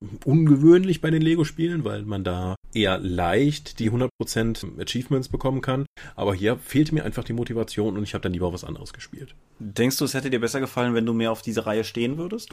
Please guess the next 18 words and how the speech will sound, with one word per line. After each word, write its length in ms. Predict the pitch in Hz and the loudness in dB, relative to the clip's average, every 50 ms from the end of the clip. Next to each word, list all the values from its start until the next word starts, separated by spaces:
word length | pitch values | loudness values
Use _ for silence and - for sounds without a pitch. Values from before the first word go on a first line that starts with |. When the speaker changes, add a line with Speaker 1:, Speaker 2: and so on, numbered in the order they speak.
| - 104 | -14 -12
Speaker 1:
Ich 140 | 110 117 - | -10 -6 -2
weiß 220 | 127 156 165 - | 0 0 0 0
nicht. 340 | 113 101 95 90 - - - | 0 -2 -2 -2 -4 -10 -12
Hm, 540 | - - - 127 135 131 135 131 123 123 117 | -12 -12 -8 -8 -6 -4 -4 -2 -4 -4 -6
vielleicht, 640 | - - 131 127 123 131 135 143 127 113 110 107 - | -4 -2 0 4 4 4 6 6 6 4 4 2 0
aber, 320 | 104 110 107 113 110 104 82 | -4 -2 2 2 4 4 2
ähm, 300 | 104 110 107 107 104 98 | 0 0 0 -2 0 0
dafür 240 | 110 110 - - - | -2 -2 -4 -6 -6
fi-, 160 | - 135 - 107 | -6 -6 -6 -6
funktioniert 560 | 110 - - - - 131 120 - 123 123 123 - | -12 -14 -16 -8 -6 -6 -4 -2 -2 -2 -2 -4
die 40 | |
Spielmechanik 640 | 110 - - 139 147 139 - - 95 87 92 95 - | -4 0 2 4 4 4 2 2 -2 -2 -2 -2 -4
für 100 | - 92 | -4 -4
mich 220 | 90 90 90 90 | -4 -4 -4 -4
einfach 240 | 80 87 - - - | -6 -6 -6 -6 -8
auch 120 | 87 80 | -6 -6
zu 180 | - - 90 85 | -6 -6 -4 -2
wenig 380 | 90 95 98 98 92 90 - | 0 0 2 2 0 0 -2